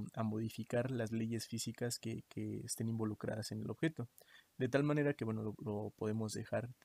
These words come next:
de esta manera. En la parte de transform, pues bueno, nosotros le tenemos que, que dar un nombre. Recuerden, si no, nos va a marcar un error cuando, cuando lo queramos, eh, eh, buscar, ¿no? O llamar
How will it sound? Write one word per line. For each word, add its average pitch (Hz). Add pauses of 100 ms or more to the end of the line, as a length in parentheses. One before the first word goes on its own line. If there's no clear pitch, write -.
de 110
esta -
manera. 151 (760)
En 131
la 120
parte 143
de 131
transform, 139 (360)
pues 117
bueno, 123
nosotros 120
le 113
tenemos 120
que, 113
que 113
dar 110
un 110
nombre. 113
Recuerden, 120
si 117
no, 113
nos 113
va 113
a -
marcar 110
un 113
error 113
cuando, 110 (160)
cuando 110
lo 107
queramos, 110
eh, 110 (580)
eh, 110
buscar, 117
¿no? 127
O 113
llamar 110